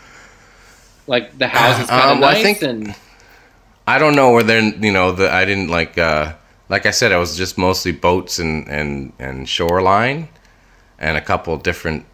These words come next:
Speaker 2: little resorts and restaurants, so I didn't tour m-, much. Again, it was only five days, right? And there was stuff going on.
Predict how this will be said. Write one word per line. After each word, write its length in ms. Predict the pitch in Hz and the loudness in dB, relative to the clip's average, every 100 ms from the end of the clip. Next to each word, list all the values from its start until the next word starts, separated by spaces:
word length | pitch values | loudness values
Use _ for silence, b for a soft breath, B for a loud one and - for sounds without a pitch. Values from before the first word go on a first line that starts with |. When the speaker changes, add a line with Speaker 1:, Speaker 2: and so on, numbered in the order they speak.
| - | -16
Speaker 2:
little 260 | 80 80 78 | -10 -8 -6
resorts 540 | 76 69 78 80 78 | -8 -4 -2 -2 -4
and 120 | 80 | -4
restaurants, 640 | 78 85 - 82 67 62 - | -2 -4 -4 -6 -6 -6 -8
so 260 | 73 69 73 | -6 -4 -4
I 60 | |
didn't 240 | 82 80 - _ | -6 -8 -12 _
tour 600 | - 82 80 76 71 69 - | -10 -6 -4 -4 -6 -10 -16
m-, 140 | 76 - | -16 -6
much. 380 | 73 65 - | -4 -4 -4
Again, 260 | 80 101 95 | -4 -2 -2
it 40 | |
was 120 | 76 95 | -4 -6
only 220 | 92 73 | -6 -8
five 440 | - 78 76 67 | -6 -2 -2 -2
days, 400 | 76 82 65 58 | -2 -2 -2 -8
right? 300 | 64 67 73 _ - | -10 -10 -10 _ -14
And 180 | 73 | -10
there 60 | 69 | -8
was 120 | 69 | -8
stuff 320 | - 80 - | -6 -6 -6
going 240 | - 71 69 | -6 -6 -4
on. 380 | 67 71 73 | -4 -6 -8